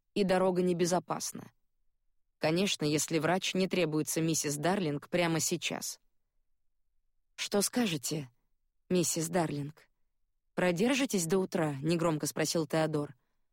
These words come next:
Уинифред повернула голову, встречая его взгляд. Он смотрел на неё с невысказанной надеждой и с чувством, которому она не осмеливалась даже дать название.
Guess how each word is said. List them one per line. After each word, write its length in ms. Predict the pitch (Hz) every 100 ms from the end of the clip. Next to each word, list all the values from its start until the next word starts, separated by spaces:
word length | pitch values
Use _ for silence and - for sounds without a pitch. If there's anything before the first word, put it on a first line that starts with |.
| _ _ _ _ _ _ _ _ -
Уинифред 540 | 190 185 165 - 165
повернула 460 | - 170 170 170 170
голову, 440 | 160 208 175 151
встречая 640 | 147 - 175 165 180 170
его 280 | 165 165 165
взгляд. 500 | 160 156 156 143 - _ _ _ _ _ _ _ _
Он 160 | 190 202
смотрел 480 | - 196 202 220 202
на 100 | 175
неё 300 | 170 165 156
с 120 | -
невысказанной 720 | 180 190 - 175 170 175 180
надеждой 580 | 170 170 196 165 160 156
и 160 | -
с 100 | -
чувством, 600 | - 226 214 - 156 147 - _ _ -
которому 460 | 196 190 196 185 180
она 200 | 185 190
не 140 | 180
осмеливалась 680 | 175 - 196 190 170 170 -
даже 260 | 180 170 175
дать 240 | 175 -
название. 680 | 180 175 175 156 143 156